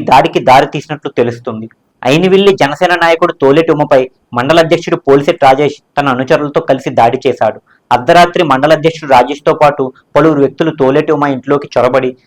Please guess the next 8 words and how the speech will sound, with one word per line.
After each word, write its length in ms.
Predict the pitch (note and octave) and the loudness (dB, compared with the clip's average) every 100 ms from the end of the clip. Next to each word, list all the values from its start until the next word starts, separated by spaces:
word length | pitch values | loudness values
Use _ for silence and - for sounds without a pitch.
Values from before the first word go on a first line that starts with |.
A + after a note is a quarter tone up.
| - | -2
కర్రలతో 400 | B2+ D3 D3+ E3 | 0 2 2 0
దాడి 300 | B2+ A#2+ C3+ B2 | 2 2 2 -2
చేశారు. 320 | A#2+ A2 A2 _ _ - | -2 -4 -6 _ _ -4
ఈ 100 | D#3+ | -2
దాడిలో 500 | D3+ C#3 E3 D3+ - - | 4 4 4 2 -2 -6
జనసేన 400 | A#2+ C3 - E3 | -4 -2 -2 -2
నాయకుడు 340 | D#3+ D#3+ D#3+ C3+ | 0 0 0 -2
ఉమ, 300 | B2 C#3 | -2 -2